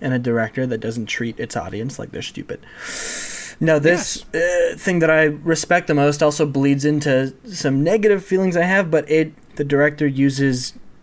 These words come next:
Speaker 1: restraint, and I think it, a lot of the times it, it works. Like, the, and this movie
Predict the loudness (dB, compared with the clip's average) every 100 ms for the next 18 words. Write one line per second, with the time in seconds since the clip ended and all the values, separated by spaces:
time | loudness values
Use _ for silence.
0 | -18 -8 -4 -4 -4 -4 0 2 0 0
1 | 0 0 0 -2 0 -2 0 2 2 2
2 | 2 2 2 2 2 2 2 0 0 -2
3 | -2 -2 -2 0 0 2 2 2 4 4
4 | 2